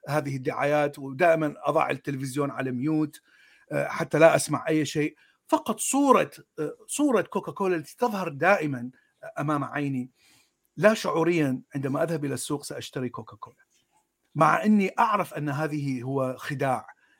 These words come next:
للحواس. وهذه هي المشكلة الكبيرة في تدخل المشاعر وتدخل، آه، آه، الدوبامين، آه، في، يعني، تغيير القرار من شيء منطقي إلى شيء غير منطقي.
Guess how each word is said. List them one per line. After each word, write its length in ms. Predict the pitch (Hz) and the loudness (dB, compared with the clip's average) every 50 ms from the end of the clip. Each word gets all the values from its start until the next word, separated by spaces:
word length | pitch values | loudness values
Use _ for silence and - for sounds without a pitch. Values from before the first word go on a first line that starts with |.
| _ | _
للحواس. 640 | - 127 107 - - - 110 110 - - - - - _ _ - - - _ _ _ _ _ _ | -12 -12 -10 -10 -12 -12 -14 -14 -18 -20 -20 -20 -20 _ _ -20 -20 -20 _ _ _ _ _ _
وهذه 440 | - - 190 220 220 208 180 156 165 | 2 6 6 6 6 6 2 2 2
هي 80 | 185 170 | 2 2
المشكلة 560 | 156 143 - 139 170 170 - - - 151 131 | 2 0 -4 -6 -6 -6 -6 -6 -6 -6 -6
الكبيرة 560 | 117 113 - 123 120 170 175 147 143 131 - _ _ _ - - - - - - - _ | -6 -8 -10 -6 -2 0 0 0 0 -2 -4 _ _ _ -20 -20 -20 -20 -20 -20 -20 _
في 180 | - - 139 135 | -12 -8 -8 -6
تدخل 440 | - 143 135 214 247 240 - 226 | -4 -2 2 2 2 4 6 4
المشاعر 760 | 214 190 175 165 151 143 143 - 160 151 143 110 120 127 117 - _ _ _ _ _ _ _ _ _ _ _ _ _ _ _ _ _ _ _ _ _ _ _ _ - - - | 4 4 4 0 -2 -4 -2 0 0 0 0 0 -4 -6 -8 -12 _ _ _ _ _ _ _ _ _ _ _ _ _ _ _ _ _ _ _ _ _ _ _ _ -20 -14 -10
وتدخل، 600 | 120 110 123 113 156 - - - 156 143 131 127 - - - - _ - - | -10 -6 -4 -2 -2 -2 -2 0 0 0 -2 -4 -8 -16 -20 -20 _ -12 -8
آه، 220 | 135 123 120 117 120 123 123 - | -6 -4 -4 -4 -6 -8 -10 -10
آه، 280 | 127 123 123 123 - 131 | -8 -8 -8 -8 -6 -6
الدوبامين، 680 | 120 117 117 170 180 175 185 160 151 143 131 127 120 127 - _ _ - _ _ - | -6 -2 2 2 2 4 4 2 2 4 2 2 0 -2 -8 _ _ -20 _ _ -12
آه، 160 | - 123 113 | -10 -10 -10
في، 440 | 117 113 - - 135 131 123 120 - - _ _ _ - - - | -10 -10 -10 -6 -4 -4 -4 -4 -6 -10 _ _ _ -20 -18 -14
يعني، 260 | 131 113 104 113 117 | -12 -10 -8 -8 -8
تغيير 420 | 113 - 131 107 117 131 170 180 165 | -6 -8 -8 -6 -2 0 0 2 0
القرار 480 | - - - - 123 143 156 147 123 | 0 -2 -4 0 2 4 4 4 4
من 320 | 117 131 147 160 156 147 131 | 2 2 2 2 0 -2 -2
شيء 300 | - - 160 160 - 123 | -2 -2 -2 -2 -2 0
منطقي 480 | 117 139 196 202 - 160 - - 131 127 | 2 2 2 2 0 -2 -2 -2 -4 -4
إلى 240 | 131 127 117 117 | -4 -4 -4 -6
شيء 280 | 113 - - 117 113 117 _ _ _ _ _ _ - | -6 -6 -6 -8 -8 -8 _ _ _ _ _ _ -8
غير 160 | 120 131 117 | -6 -6 -6
منطقي. 400 | 104 101 101 - - - - - | -6 -8 -12 -14 -18 -20 -20 -20